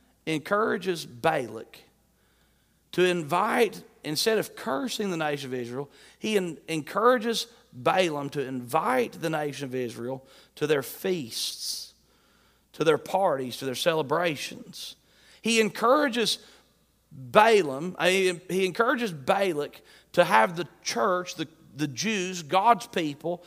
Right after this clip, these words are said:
participate in the drinking, in the partying, in the wickedness, in the sinfulness,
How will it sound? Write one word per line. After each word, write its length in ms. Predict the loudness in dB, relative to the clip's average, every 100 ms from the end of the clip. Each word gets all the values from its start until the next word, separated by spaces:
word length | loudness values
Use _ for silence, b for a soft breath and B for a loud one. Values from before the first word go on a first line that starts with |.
| B B
participate 920 | -4 -4 2 4 4 2 2 2 0 -6 B B 0
in 180 | 0
the 100 | 0
drinking, 680 | -2 0 2 0 -2 -4 -4 -10 b b
in 140 | 0 0
the 80 | 0
partying, 680 | 4 6 6 4 2 -6 -6
in 160 | -2
the 80 | -2
wickedness, 720 | 0 0 0 -2 -4 -4 -4
in 100 | -2
the 60 | 0
sinfulness, 840 | 4 4 2 -2 -8 -8 -8 -10